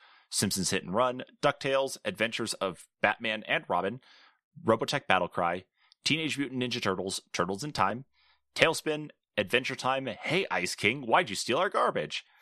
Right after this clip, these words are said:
And X-Men for the Sega Genesis. So we are going to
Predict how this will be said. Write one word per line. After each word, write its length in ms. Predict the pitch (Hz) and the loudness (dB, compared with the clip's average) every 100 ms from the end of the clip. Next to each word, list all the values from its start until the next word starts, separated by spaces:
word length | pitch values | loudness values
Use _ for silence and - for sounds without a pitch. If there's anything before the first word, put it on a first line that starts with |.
| _ _ | _ _
And 260 | 101 127 127 | 2 2 2
X-Men 460 | 131 135 240 107 80 | 2 2 2 -2 -2
for 140 | - | -6
the 60 | 80 | -4
Sega 220 | 85 90 | 0 0
Genesis. 440 | 80 76 73 65 - - - - _ | -2 -6 -6 -10 -10 -14 -20 -20 _
So 360 | - 98 98 | 2 4 4
we 200 | 90 101 | 2 0
are 100 | 101 | 0
going 300 | 90 92 90 - | -2 -4 -6 -4
to 680 | 92 90 90 90 87 82 | 0 2 2 0 0 -2